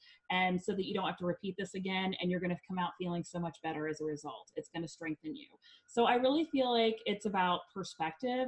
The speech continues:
I know that there are some people in this world, intuitives, doctors, therapists, everybody who will be like, "Oh, negative, negative." But for me, I just live in a world where I believe that everything is truly here to help me and to serve me. And I know that my soul, before I took a body,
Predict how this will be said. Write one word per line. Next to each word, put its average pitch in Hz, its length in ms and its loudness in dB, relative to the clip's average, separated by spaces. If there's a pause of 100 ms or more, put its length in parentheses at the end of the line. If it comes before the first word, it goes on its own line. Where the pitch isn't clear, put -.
I 196 60 -2
know 214 200 2
that 214 140 0
there 196 200 0
are 180 60 0
some 208 220 -4
people 214 260 -4
in 185 60 -2
this 180 180 -4
world, 180 380 2
intuitives, 180 680 2
doctors, 185 580 0
therapists, 185 600 -2
everybody 180 360 2
who 175 60 2
will 180 100 2
be 180 140 2
like, 170 240 -2
"Oh, 226 180 2
negative, 196 460 2
negative." 202 480 4 (460)
But 202 200 2
for 220 120 4
me, 226 500 8
I 196 100 2
just 220 220 0
live 220 140 6
in 202 80 2
a 190 80 2
world 175 440 2
where 175 220 4
I 175 140 2
believe 180 400 4
that 175 180 -2
everything 190 540 0
is 175 160 -2
truly 185 340 -2
here 175 240 2
to 165 80 0
help 180 300 0
me 214 100 6
and 196 80 2
to 170 80 0
serve 175 360 -2
me. 269 340 6 (320)
And 190 120 4
I 196 60 6
know 196 380 8
that 226 160 4
my 180 160 2
soul, 185 540 6
before 196 380 0
I 175 120 4
took 180 260 -6
a 175 60 0
body, 180 640 4